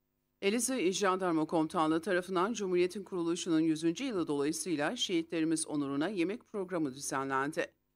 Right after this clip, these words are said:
Gerçekleştirilen yemek programına şehit yakınları ile Elazığ İl Jandarma Komutanlığı personelleri katıldı.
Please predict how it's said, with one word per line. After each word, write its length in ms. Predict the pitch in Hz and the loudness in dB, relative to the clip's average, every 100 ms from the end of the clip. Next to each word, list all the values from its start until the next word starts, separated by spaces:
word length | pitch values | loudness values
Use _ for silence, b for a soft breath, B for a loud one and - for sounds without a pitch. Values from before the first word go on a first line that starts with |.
| _ _ _ - | _ _ _ -2
Gerçekleştirilen 720 | 208 208 240 233 220 233 214 | -2 -2 -6 -6 -4 -2 -2
yemek 420 | 208 196 196 - | -2 0 -2 -2
programına 520 | 220 185 185 175 170 247 | -4 -2 0 2 2 0
şehit 380 | - 190 190 | -2 -4 -4
yakınları 400 | 175 165 170 151 | -4 -2 0 0
ile 200 | 151 139 | 2 0
Elazığ 440 | 175 - 165 170 170 | -2 0 0 0 0
İl 160 | 143 | 0
Jandarma 600 | 165 165 156 170 180 151 | 0 0 0 0 -2 -4
Komutanlığı 600 | - 151 156 175 147 156 | -2 -4 -2 0 0 0
personelleri 760 | 208 196 175 - 170 151 139 135 | -4 -4 -4 -6 -4 -2 -4 -6
katıldı. 560 | - 151 151 143 156 | -8 -6 -4 -2 -4